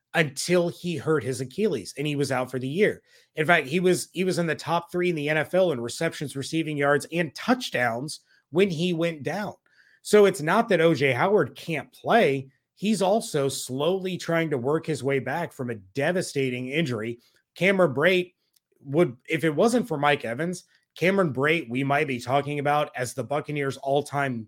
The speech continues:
leading touchdown scorer or being on the verge of becoming that. And his, his role in the passing game is, is severely underrated because Gronk is here. So obviously Gronk is going to get the workload, but Cameron Brate is a reliable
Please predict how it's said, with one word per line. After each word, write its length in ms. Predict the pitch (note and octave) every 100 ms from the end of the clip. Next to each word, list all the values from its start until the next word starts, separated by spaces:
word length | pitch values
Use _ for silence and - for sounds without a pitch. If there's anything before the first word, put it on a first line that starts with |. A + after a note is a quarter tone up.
| -
leading 380 | C#3+ C#3+ C3+ B2
touchdown 480 | B2+ A#2+ - A#2
scorer 420 | A#2 - A#2+ B2+ B2+
or 60 |
being 260 | A#2+ C#3+ C#3+
on 120 | C3+
the 80 | A#2
verge 340 | G#2+ B2+ A#2
of 60 | A2
becoming 420 | A#2 A#2 A#2 G#2
that. 160 | F2 - _ _ _ _ _ _ _ -
And 420 | D#3+ D#3+ D#3 D3
his, 460 | C3 C#3+ F3 D#3 -
his 500 | - D3 F3 D3 B2 C3+
role 340 | C#3 G3+ A3+
in 80 | F3+
the 60 |
passing 440 | B2+ D#3 F3+ - C#3
game 280 | A#2+ B2+ B2+
is, 240 | A2+ - -
is 200 | A#2+ -
severely 400 | C3 D#3 D3 C#3
underrated 540 | B2 A2 D#3+ E3 C#3+
because 580 | F3 - A3+ F#3 C#3+ - _ _ _ A#2+
Gronk 360 | D3 D#3 D3
is 140 | D3 -
here. 300 | G3 C3 - _ _ -
So 120 | D#3+
obviously 520 | D#3 E3+ D#3 - E3
Gronk 340 | A#2+ C3+ D#3+ E3+
is 140 | C3+
going 220 | C3+ C3+
to 60 | B2+
get 200 | B2+ B2+
the 80 | G#2
workload, 580 | C#3+ G3 F#3+ B2+ B2 A#2+ _ _ D#3
but 140 | D3
Cameron 380 | D#3 G#3 A3 D3
Brate 260 | D3+ F#3
is 100 | D#3+
a 60 | B2+
reliable 880 | B2 A#2 G#2+ C3+ F#3 F#3 E3 D3